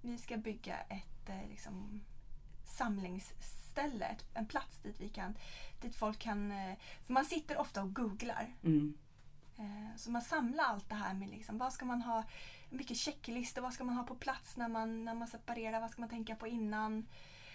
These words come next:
Speaker 1: Hur gör jag om jag bara vill <clears throat> stärka mitt förhållande och få det, liksom, jag känner att det är någonting som skaver och knakar, men jag har liksom inte, vi har inte bestämt att vi ska separera, jag har inte bestämt att vi, vi, att jag vill separera, utan jag kanske vill försöka ge det en chans till och bygga på det,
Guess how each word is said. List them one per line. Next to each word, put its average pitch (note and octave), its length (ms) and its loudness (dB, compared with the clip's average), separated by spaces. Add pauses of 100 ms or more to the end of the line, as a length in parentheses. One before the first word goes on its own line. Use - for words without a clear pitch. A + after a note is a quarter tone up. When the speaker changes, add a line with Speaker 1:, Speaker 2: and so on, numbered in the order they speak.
(520)
Speaker 1:
Hur E4+ 80 0
gör D#4 220 8
jag C#4 140 6
om C#4 100 2
jag C4 140 6
bara B3+ 180 10
vill A#3 180 0 (240)
<clears throat> D#4+ 240 12
stärka B3+ 460 6
mitt E4 160 2
förhållande G3+ 560 2
och A3 100 -4
få A3+ 220 4
det, G3+ 180 0
liksom, A3 300 -2
jag A#3 100 0
känner C#4+ 300 4
att - 100 2
det B3 140 -2
är C#4+ 40 2
någonting C4 260 0
som G#3 120 -4
skaver G3+ 440 0
och G#3 60 -8
knakar, A#3 560 2
men F#3+ 60 4
jag G#3 80 4
har A3+ 60 4
liksom A3 180 2
inte, G#3 400 2
vi C4+ 160 2
har C#4 100 4
inte A#3+ 140 0
bestämt G3+ 360 2
att G3+ 120 -6
vi G3 60 -6
ska G#3 180 -6
separera, A#3+ 520 4
jag A3+ 160 4
har C4+ 140 4
inte G#3 160 0
bestämt G#3 340 -4
att - 120 -12
vi, G#3 120 -6 (220)
vi, - 300 -8
att G#3+ 120 -4
jag G#3 100 -2
vill G#3 140 -4
separera, G3 400 4
utan G#3 140 6
jag G#3 100 4
kanske A3+ 200 2
vill A3 120 2
försöka A3 360 2
ge C#4 240 6
det D#4+ 60 8
en C#4+ 100 8
chans G3+ 260 0
till A#3 220 0
och G3 80 2
bygga A3+ 320 4
på - 180 0
det, - 160 0